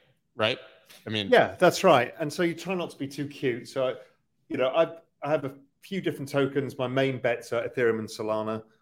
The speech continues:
Speaker 2: But like Mooch, I have no idea whether Solana's gonna be something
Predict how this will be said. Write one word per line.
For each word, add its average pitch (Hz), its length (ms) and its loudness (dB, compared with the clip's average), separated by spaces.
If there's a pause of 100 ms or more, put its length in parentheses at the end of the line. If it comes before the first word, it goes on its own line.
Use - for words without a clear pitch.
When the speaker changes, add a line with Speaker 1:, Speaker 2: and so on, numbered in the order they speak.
(680)
Speaker 2:
But - 140 -4
like 131 340 2
Mooch, 151 400 -2 (120)
I 220 60 -2
have 139 100 0
no 127 240 4
idea 127 320 4
whether 110 220 0
Solana's 113 560 -2
gonna 107 300 -2 (480)
be 123 180 0
something 117 680 -4